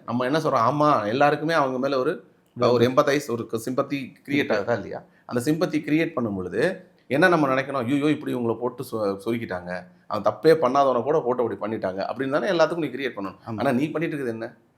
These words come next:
Speaker 1: இல்ல நம்ம அப்படித்தான், நம்ம அவ்வளவு மோசமானவங்கன்னு இன்னைக்கு வரைக்கும் அந்த செயல்களை கிரியேட் பண்ணிக்கிட்டே இருந்தீங்கன்னா,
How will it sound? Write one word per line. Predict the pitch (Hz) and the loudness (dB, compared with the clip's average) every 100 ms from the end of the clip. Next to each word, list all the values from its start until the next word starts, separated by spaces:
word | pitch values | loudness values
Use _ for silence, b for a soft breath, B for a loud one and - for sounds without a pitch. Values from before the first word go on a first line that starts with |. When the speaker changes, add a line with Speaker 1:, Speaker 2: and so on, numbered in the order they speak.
| _ | _
Speaker 1:
இல்ல | 120 135 | -2 2
நம்ம | 123 110 | 4 2
அப்படித்தான், | - 131 117 104 92 - _ _ _ | 0 -2 0 0 0 -4 _ _ _
நம்ம | 113 123 | 2 4
அவ்வளவு | 113 147 123 | 6 6 4
மோசமானவங்கன்னு | 131 135 120 101 95 113 | 2 2 0 -2 -2 -2
இன்னைக்கு | 151 190 220 180 | 2 6 6 6
வரைக்கும் | 170 202 185 | 4 4 2
அந்த | 127 | 4
செயல்களை | 143 180 165 117 | 4 4 2 0
கிரியேட் | 151 175 175 | 2 0 0
பண்ணிக்கிட்டே | 135 117 147 | -4 0 -2
இருந்தீங்கன்னா, | 113 92 - | -2 -6 -6